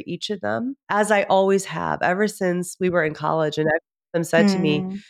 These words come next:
Speaker 1: "Avanti, I always can talk to you. Like, ever since we were in college and our, you know, nineteen years old when we first met, our freshman year of college, you've always been able to hold space for people." And I remember thinking in my head,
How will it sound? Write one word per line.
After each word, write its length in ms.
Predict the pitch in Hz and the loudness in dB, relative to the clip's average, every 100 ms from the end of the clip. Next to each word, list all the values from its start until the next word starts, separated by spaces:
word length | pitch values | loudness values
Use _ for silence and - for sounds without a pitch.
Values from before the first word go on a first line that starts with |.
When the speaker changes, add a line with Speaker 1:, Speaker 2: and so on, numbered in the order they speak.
| - | -8
Speaker 1:
"Avanti, 360 | 175 185 190 208 | 0 0 2 0
I 320 | 175 185 196 - | 0 2 2 2
always 460 | 185 190 190 170 - | 2 4 4 0 -4
can 140 | 160 | -8
talk 260 | 139 143 - | -6 -10 -10
to 120 | - | -14
you. 160 | 50 50 170 | -12 -14 -8
Like, 220 | - 156 - | -4 -4 -2
ever 240 | 196 196 214 | -2 2 0
since 280 | 214 196 196 | 0 -2 0
we 120 | 180 | 2
were 100 | 170 | 2
in 80 | 165 | 0
college 420 | - 160 156 151 | -2 0 0 0
and 140 | 147 | -2
our, 220 | 143 143 _ - | -2 -2 _ -12
you 120 | 160 | -4
know, 200 | 151 - _ - | -4 -4 _ -6
nineteen 460 | 165 180 196 - 196 | 0 0 0 -2 2
years 260 | 175 165 | 2 2
old 220 | 170 160 147 | 2 2 0
when 100 | 151 | -2
we 100 | 156 | -4
first 300 | - 156 - | -4 -4 0
met, 180 | 156 - | 0 0
our 80 | |
freshman 400 | 135 160 - 165 | -2 -4 -4 -6
year 140 | 151 143 | -6 -8
of 60 | |
college, 460 | - 170 185 175 - _ _ - | -4 -2 -2 -4 -6 _ _ -6
you've 200 | 196 202 | 0 4
always 300 | 190 196 202 | 4 4 2
been 140 | 190 | 2
able 180 | 175 170 | 2 2
to 60 | 165 | 0
hold 200 | 147 156 | -2 -6
space 340 | - 85 90 - | -6 -6 -6 -8
for 140 | 180 | -10
people." 480 | 185 180 - 196 180 _ _ _ _ - | -10 -8 -6 -6 -10 _ _ _ _ -2
And 100 | 185 | 2
I 40 | 196 | 4
remember 280 | 196 220 262 | 4 2 2
thinking 360 | 214 208 190 | 0 0 0
in 100 | 175 | 2
my 140 | 165 160 | 2 0
head, 460 | 143 156 151 147 | 0 0 0 -2